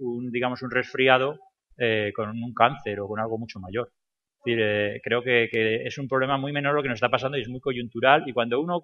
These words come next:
coge la perspectiva histórica, cuando uno coge los cie-, la, la, la historia del socialismo en los últimos ciento cincuenta años, se da cuenta que esto ha pasado antes, que muchas de las cosas que escuchamos ya las hemos escuchado antes,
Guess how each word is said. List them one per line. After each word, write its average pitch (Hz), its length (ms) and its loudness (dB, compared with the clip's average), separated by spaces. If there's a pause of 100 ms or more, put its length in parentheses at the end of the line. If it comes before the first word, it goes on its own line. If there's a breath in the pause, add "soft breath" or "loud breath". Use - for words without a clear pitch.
coge 175 200 -2
la 147 120 0
perspectiva 151 480 -4
histórica, 143 560 -2 (480)
cuando 120 160 -2
uno 151 100 -6
coge 165 180 0
los 139 160 0
cie-, 151 240 -2
la, 135 160 0
la, 131 140 -2
la 131 80 0
historia 143 300 0
del 151 100 2
socialismo 143 400 -4
en 135 40 -6
los 104 80 -10
últimos 139 260 -12
ciento 147 200 -14
cincuenta 139 440 -2
años, 135 240 -6
se 123 40 -6
da 120 140 4
cuenta 139 320 0
que 120 80 -4
esto 123 160 -2
ha 127 60 -2
pasado 110 340 -2
antes, 180 500 -4 (360)
que 117 100 0
muchas 143 280 -2
de 147 60 4
las 139 120 2
cosas 135 200 -6
que - 60 -6
escuchamos 123 460 -4
ya 120 80 2
las 113 120 -2
hemos 110 140 -8
escuchado 107 420 -4
antes, 170 480 -4